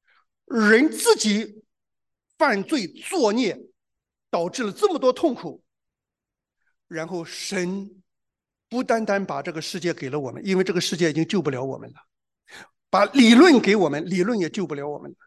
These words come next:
最后神不得不牺牲了他自己的生命来拯救我们，而且把这个救恩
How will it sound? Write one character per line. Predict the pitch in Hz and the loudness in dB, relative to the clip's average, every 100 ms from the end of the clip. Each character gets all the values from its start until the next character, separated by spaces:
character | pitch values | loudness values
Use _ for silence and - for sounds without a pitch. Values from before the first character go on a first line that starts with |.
| _ _ _ - - _ | _ _ _ -20 -20 _
最 | - 240 | -2 -2
后 | 196 185 | 2 0
神 | - 180 180 | 2 2 2
不 | 180 | 0
得 | 180 | -2
不 | 165 165 | -2 -4
牺 | 165 - 254 247 | -2 0 2 2
牲 | 254 | 0
了 | 214 | 0
他 | 170 196 | -2 -4
自 | 190 - 403 | -6 2 2
己 | - 190 | 2 -4
的 | 170 | -6
生 | - 208 | -4 -4
命 | 208 160 | -4 -6
来 | 147 | -10
拯 | 156 131 | -14 -16
救 | 139 | -18
我 | 139 | -18
们， | 131 _ _ _ _ _ _ _ _ _ _ _ _ - _ | -20 _ _ _ _ _ _ _ _ _ _ _ _ -20 _
而 | - 214 | 0 2
且 | 208 | 4
把 | 240 - 170 160 | 2 2 2 2
这 | 165 | 0
个 | 220 226 | -2 -2
救 | - 370 262 | 0 2 2
恩 | - 247 240 | 2 0 -2